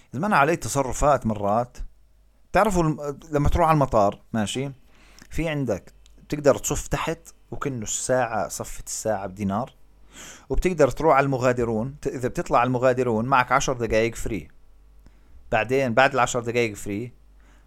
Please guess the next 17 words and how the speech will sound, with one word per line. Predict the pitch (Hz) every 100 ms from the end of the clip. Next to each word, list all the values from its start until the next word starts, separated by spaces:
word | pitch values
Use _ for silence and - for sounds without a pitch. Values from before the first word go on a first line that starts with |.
| -
مع، | 123 123 117 -
آه، | 107 101 95 92
العشر | 110 - 123
دقايق | 113 120 117
اللي | 107
بعدها | 101 131 123 107
بتصفي | 123 - 117 -
بأر-، | 107 120 123
بأربع | 113 - 123 131 110
دنانير. | 113 120 127 123 - _ - _ - - - - - - - - - - - - -
ال-، | 113 107 107 107 101 92 85 85 78 - - - - - -
آم، | - 101 98 95 87 87 85 80 69 - - - - _ _ - - - - -
إذا | 110 98
بتقعد | - 131 123 110
كمان | 120 131 165
عشر | 127 117 110
دقايق | 101 101 101 98 107 117